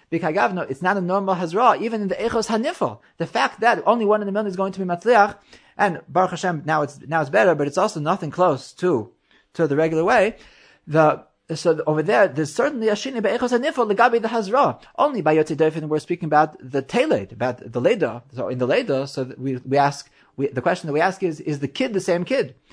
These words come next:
Whereas in the Yotze Dofen, the question was that, was, is it called Isha Kisazriya? And Isha Kisazriya, it's certainly the fact that it's only one in a million that's Matzliach, so that's certainly a reason to be called a Shini Be'echos Hanifal, and therefore it's not Mitame Tumas Leda,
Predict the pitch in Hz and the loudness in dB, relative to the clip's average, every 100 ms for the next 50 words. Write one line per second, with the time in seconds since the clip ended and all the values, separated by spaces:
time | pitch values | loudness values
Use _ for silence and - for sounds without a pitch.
0 | - - 139 147 139 131 _ _ - 214 | -20 -10 0 2 2 -2 _ _ -2 0
1 | 175 113 131 180 175 165 240 247 151 - | 0 -4 -4 -4 -2 -2 -2 -2 -8 -6
2 | - 196 - 170 165 160 170 - 156 151 | -4 -4 -4 -2 -2 0 -4 -2 -4 -4
3 | 165 151 143 - 190 170 143 _ - 170 | -6 -8 -10 0 2 2 -4 _ -6 -6
4 | 123 - 107 - 104 165 185 92 _ _ | -6 -10 -12 -8 -2 2 2 2 _ _
5 | _ 120 165 185 180 170 165 240 226 151 | _ -6 -4 -6 -6 -6 -4 0 0 -2
6 | - 220 208 165 147 196 208 - 147 143 | -4 -6 -4 -8 -2 0 0 -2 -6 -4
7 | 170 185 143 170 190 160 143 175 160 104 | -2 -2 -2 0 0 -2 -2 -2 -2 -4
8 | 101 _ _ 123 127 120 113 185 208 190 | -10 _ _ -6 -4 -6 -6 2 4 4
9 | 165 - _ _ _ - 151 135 143 151 | 2 -8 _ _ _ -6 -2 0 0 0
10 | - 196 190 170 147 175 165 151 135 - | -2 -4 -2 -2 0 -2 -2 -10 -12 -4
11 | 170 156 120 - 185 156 135 160 170 143 | 0 0 -2 -6 -6 -4 -2 -2 -2 -2
12 | 139 - 123 208 - 135 135 - _ _ | -4 -6 -4 -2 0 -2 -2 -10 _ _
13 | - 139 165 180 - 156 151 - _ _ | -8 -2 0 0 -2 0 0 -6 _ _
14 | - 120 - 156 185 156 143 123 123 139 | -12 -10 -2 0 0 0 -6 -6 -6 -8
15 | 120 151 160 135 131 | -6 0 0 0 -4